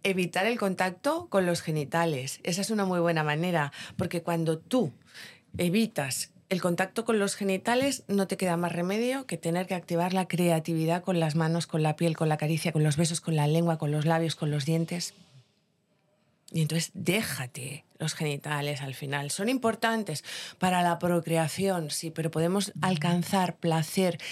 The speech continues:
sensaciones muy extremas de placer sin tocar los genitales, porque a nivel neuronal estamos conectados y tú puedes tener un gran orgasmo o una sensación muy similar o de mucho placer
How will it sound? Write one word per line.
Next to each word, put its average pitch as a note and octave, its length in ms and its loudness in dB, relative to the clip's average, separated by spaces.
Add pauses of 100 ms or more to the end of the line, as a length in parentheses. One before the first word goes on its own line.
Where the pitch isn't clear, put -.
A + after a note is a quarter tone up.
(180)
sensaciones F#3 600 2
muy G#3+ 180 6
extremas E3+ 420 0
de E3 100 -2
placer D#3+ 540 -4 (240)
sin D#3+ 220 -4
tocar D3 260 -4
los D#3+ 180 -2
genitales, C#3+ 680 -4 (240)
porque D#3+ 400 -2
a D#3+ 80 0
nivel D#3+ 480 0 (160)
neuronal D#3+ 840 -2
estamos D#3+ 420 -6
conectados F#3+ 760 -4
y D#3 60 -10
tú D#3+ 140 -12
puedes G#3 180 -2
tener F#3 400 -2
un F#3 100 0
gran F#3+ 200 0
orgasmo E3 600 0 (280)
o F3+ 80 4
una A#3+ 160 6
sensación G3 500 -2
muy F#3 180 2
similar E3 600 0 (200)
o E3+ 100 2
de D#3+ 100 4
mucho F3 260 -2
placer F#3+ 480 0